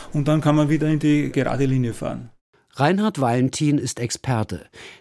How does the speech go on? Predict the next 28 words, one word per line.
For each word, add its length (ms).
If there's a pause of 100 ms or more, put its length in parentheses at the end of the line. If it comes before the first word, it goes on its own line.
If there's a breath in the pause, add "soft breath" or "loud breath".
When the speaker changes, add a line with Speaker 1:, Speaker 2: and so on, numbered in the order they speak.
(140 loud breath)
Speaker 2:
denn 340
wenn 180
er 380
und 140
seine 200
Nostalgiefreunde 1040
unterwegs 540
sind, 320 (140)
dann 200
nur 200
mit 180
Starsky-Ski 840 (140)
und 340
dem 240
entsprechenden 720
Fahrstil. 760 (140)
Speaker 1:
Diese 200
Skitechnik 640
war 100
die 120
Einstocktechnik, 880 (960 loud breath)
die 240
im 480
alpinen 360
Gelände 580
sehr 260
erfolgreich 560
war. 280